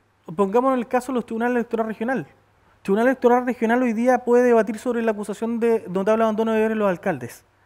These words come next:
Ah, en el caso mío o de las autoridades que son electas, eh, democráticamente, incluso los concejales. Pero ¿de qué depende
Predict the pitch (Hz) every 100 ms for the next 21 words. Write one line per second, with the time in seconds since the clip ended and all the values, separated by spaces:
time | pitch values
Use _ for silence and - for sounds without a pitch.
0 | _ _ _ - 180 - 175 165 196 -
1 | 233 240 220 185 190 175 190 196 214 214
2 | 220 214 202 - 208 196 185 180 175 185
3 | 180 175 165 135 165 196 208 220 - 185
4 | 165 131 135 _ - - - - _ 214
5 | 226 240 233 330 330 302 208 151 165